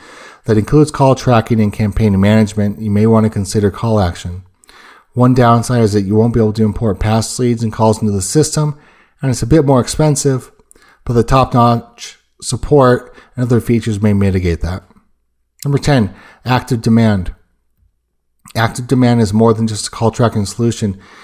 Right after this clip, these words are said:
It is a full suite of marketing automation tools to help you manage campaigns, track calls, and improve your conversion rate. We have included it here because they have a cafeteria, cafeteria style plan, so you can pick and choose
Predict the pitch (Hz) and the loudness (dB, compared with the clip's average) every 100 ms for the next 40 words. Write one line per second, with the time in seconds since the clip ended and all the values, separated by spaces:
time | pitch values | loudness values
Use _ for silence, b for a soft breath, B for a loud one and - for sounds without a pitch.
0 | B B 131 123 110 - 143 - 135 117 | B B -2 0 0 2 0 2 2 2
1 | 104 117 120 131 117 110 113 113 117 110 | 2 2 2 0 2 2 2 2 -2 -4
2 | 120 113 - - 123 135 - 131 117 107 | -2 -2 -4 -4 -2 -2 -4 0 2 2
3 | 107 110 - 117 101 - 117 113 110 - | 2 -2 -4 -6 -4 0 2 2 0 -4
4 | 120 120 - 117 110 104 104 - 107 104 | -2 -2 -2 -2 -2 0 -2 0 -2 0
5 | 101 101 98 104 104 98 87 90 B B | -2 -4 2 0 0 -4 -4 -8 B B
6 | B B B B 127 120 110 165 156 143 | B B B B 0 2 2 4 6 4
7 | 123 135 123 123 127 123 120 113 113 - | 4 2 2 -2 0 0 0 0 -2 -2
8 | 117 - 143 135 123 - - _ - 131 | -2 0 4 4 2 -2 -16 _ -2 -2
9 | - 143 139 - 135 110 - 123 110 101 | 0 2 2 2 0 0 0 0 0 0
10 | 123 117 104 - 120 110 98 147 131 113 | -4 -4 -4 -4 -2 -4 0 2 2 2